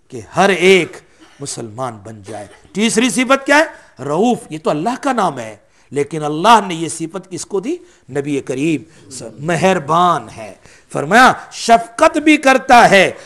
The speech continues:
اور رحیم، رحمت کرنے والا۔ اللہ اکبر، کیسا رحیم ہے۔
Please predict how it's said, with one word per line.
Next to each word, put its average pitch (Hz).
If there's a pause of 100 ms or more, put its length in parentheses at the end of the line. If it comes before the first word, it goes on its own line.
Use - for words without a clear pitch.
(160)
اور 226
رحیم، 254 (300)
رحمت 262
کرنے 302
والا۔ 185 (100)
اللہ 117
اکبر، - (500)
کیسا 151
رحیم 117
ہے۔ -